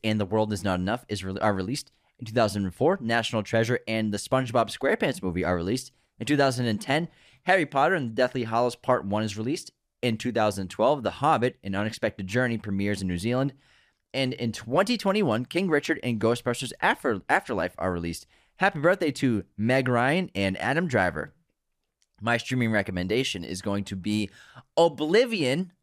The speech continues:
on Netflix. This is a sci-fi film that stars Tom Cruise, made by Joseph Kosinski.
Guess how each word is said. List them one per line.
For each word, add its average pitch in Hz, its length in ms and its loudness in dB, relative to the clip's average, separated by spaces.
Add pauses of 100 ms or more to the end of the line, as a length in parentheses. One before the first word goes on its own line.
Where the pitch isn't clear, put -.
on 123 220 2
Netflix. - 560 -2 (100)
This 117 160 -4
is 113 160 -2
a 101 280 4
sci-fi 117 840 0 (380)
film 131 420 0 (160)
that 107 220 0
stars 98 320 2
Tom 95 200 -2
Cruise, 120 300 0 (160)
made 104 300 -2
by 92 180 2
Joseph 104 320 -2
Kosinski. 110 540 -4